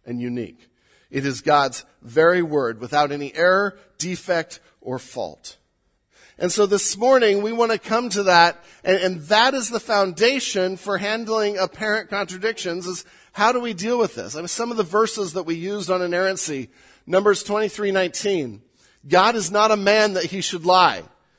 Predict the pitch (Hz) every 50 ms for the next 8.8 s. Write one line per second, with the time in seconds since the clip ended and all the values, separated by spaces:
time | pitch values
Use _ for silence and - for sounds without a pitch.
0 | _ _ - - 185 190 185 - - - - 254 254 269 262 226 175 180 175 170
1 | 170 175 165 165 196 175 - 208 165 - - 202 208 208 190 190 180 151 160 185
2 | 190 190 170 135 113 104 98 - _ _ _ _ _ - 208 226 220 240 240 202
3 | - - - 220 220 233 254 254 220 208 202 196 185 175 160 175 208 240 262 254
4 | - 269 254 233 226 226 220 202 170 135 - 185 175 180 226 254 262 - - -
5 | _ _ _ _ _ - - - - - 226 226 208 196 180 147 151 160 156 196
6 | 233 262 285 285 330 339 - _ - 190 220 220 - - 202 175 214 226 262 269
7 | 277 233 226 220 226 240 240 226 190 - - - 226 247 226 - 247 247 202 247
8 | 240 214 202 196 196 196 180 170 139 170 190 214 240 269 302